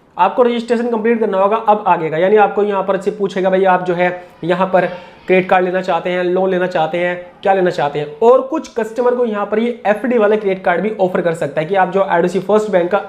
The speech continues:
एफ़डी वाला card बना लीजिए अगर आपका सिविल score खराब है। यानी guys ये देखें कि आपका credit score, अगर आपका credit score थोड़ा घटिया होगा तो आपको ये एफ़डी वाले card के लिए सजेस्ट करेगा, भाई एफ़डी वाला card बना लीजिए और अपने जो सिविल स्कोर को सुधार लीजिए।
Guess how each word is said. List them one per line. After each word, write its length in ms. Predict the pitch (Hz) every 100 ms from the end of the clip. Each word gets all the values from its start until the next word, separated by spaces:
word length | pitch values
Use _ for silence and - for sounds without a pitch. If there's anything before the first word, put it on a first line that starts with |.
| -
एफ़डी 240 | 185 202
वाला 180 | 202 180
card 220 | 180 165
बना 180 | 156 156
लीजिए 240 | 175 185 214
अगर 140 | 175
आपका 220 | 165 170
सिविल 240 | 190 180 165
score 180 | 190
खराब 260 | 185 175 147
है। 80 | 135
यानी 160 | 175
guys 180 | 208 214
ये 60 | 202
देखें 220 | 190 202
कि 80 | 202
आपका 180 | 190 190
credit 220 | 180 165
score, 260 | 185 196 - - - -
अगर 100 | 196
आपका 120 | 233
credit 220 | 254 254
score 180 | 240 285
थोड़ा 160 | 254 262
घटिया 300 | 220 214 240
होगा 160 | 233
तो 100 | 247
आपको 220 | 220 - 220
ये 100 | 214
एफ़डी 200 | 196 196
वाले 140 | 196
card 200 | 196 180
के 60 | 185
लिए 80 | 185
सजेस्ट 260 | 175 175
करेगा, 220 | 196 196
भाई 120 | 208 208
एफ़डी 220 | 190 190
वाला 140 | 180
card 220 | 175 165 165
बना 140 | 165
लीजिए 220 | 175 202
और 200 | 220 185
अपने 340 | 180 170 190 226 - -
जो 80 | 170
सिविल 240 | 185 214 190
स्कोर 220 | 185 185
को 60 | 196
सुधार 280 | 208 160
लीजिए। 300 | 151 143 139